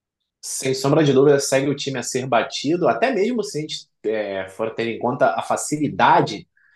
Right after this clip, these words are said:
é, relativa facilidade com a qual o Denver passou pelos adversários ao longo dos playoffs. É, acredito que o Nuggets sim é o time a ser batido, mas, por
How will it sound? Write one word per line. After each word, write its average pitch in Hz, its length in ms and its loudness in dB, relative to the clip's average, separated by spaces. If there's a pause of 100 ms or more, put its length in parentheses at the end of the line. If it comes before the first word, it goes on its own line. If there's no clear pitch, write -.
(320)
é, 104 440 -2
relativa 123 500 -2
facilidade 143 960 0
com 117 80 -6
a 113 100 -4
qual 113 160 -6
o - 20 -6
Denver 123 380 -8
passou 156 540 0
pelos 143 240 -2
adversários 113 800 -4
ao 113 280 -4
longo 117 220 -6
dos 123 160 -16
playoffs. - 640 0 (380)
É, 101 300 0
acredito 107 500 -4
que 135 80 0
o 117 40 2
Nuggets 127 500 0
sim 180 260 4
é 147 40 4
o 123 120 2
time 123 320 -4
a 110 140 -2
ser 110 200 -6
batido, 147 460 -2
mas, 165 720 0
por 160 240 -6